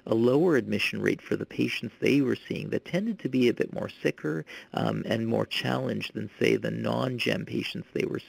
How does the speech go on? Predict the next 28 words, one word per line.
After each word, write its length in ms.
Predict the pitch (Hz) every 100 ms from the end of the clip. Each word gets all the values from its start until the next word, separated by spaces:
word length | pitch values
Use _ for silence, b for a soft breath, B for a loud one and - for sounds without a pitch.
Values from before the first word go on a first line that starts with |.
| -
seeing, 340 | 135 98 113 B B B
as 180 | - 110
evidenced 440 | 117 110 110 110
by 160 | - -
the 80 | 110
higher 400 | - 123 58 -
rate 400 | 57 60 62 -
of, 360 | - 57 55 -
um, 260 | - - -
ambulance 500 | 113 113 117 113 -
arrivals 560 | - - - 120 - - - B B
and 140 | 107
some 140 | - -
other 180 | 107 110
factors 480 | - - - 120 -
that 120 | -
we 80 | 117
looked 260 | 110 -
at 140 | - -
that 140 | -
aren't 220 | - -
on 160 | - -
this 100 | - -
slide. 440 | - - 113 110 - B B B
But 100 | -
the 80 | -
key 260 | - - 247
was 240 | - 107